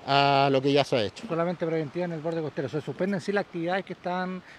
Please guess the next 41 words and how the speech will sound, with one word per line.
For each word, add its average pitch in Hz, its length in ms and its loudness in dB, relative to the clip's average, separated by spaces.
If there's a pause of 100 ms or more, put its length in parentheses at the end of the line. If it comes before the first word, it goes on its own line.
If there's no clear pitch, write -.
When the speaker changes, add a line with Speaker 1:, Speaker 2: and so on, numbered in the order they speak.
Speaker 2:
programadas 156 460 -4
para 175 180 -4
el 165 60 -2
borde 170 220 -4
costero, 175 420 -4
eh, 151 200 -4
no 165 140 -2
tan 175 100 0
solo 180 180 -4
en - 40 -4
Constitución, 160 420 -6
sino 151 180 -6
en 139 40 -8
toda 151 380 0
la, 139 60 -4
la 135 100 -6
región. 139 240 -10 (100)
Speaker 1:
En 156 160 4
todas 220 300 12
las 220 120 12
regiones 202 380 6
acabamos 180 500 8
de 175 100 0
estar 175 340 2
con 175 180 8
el 170 120 8
alcalde 180 540 8
Fabián 156 360 4
Pérez 214 480 8
en 165 160 0
una 165 160 2
reunión 160 400 4
recién. 202 560 2
Me 160 100 0
comentaba 156 460 4
que 160 80 2
ha 151 40 2
suspendido 156 460 2
todas 170 320 8
las 156 220 6
actividades. 196 420 4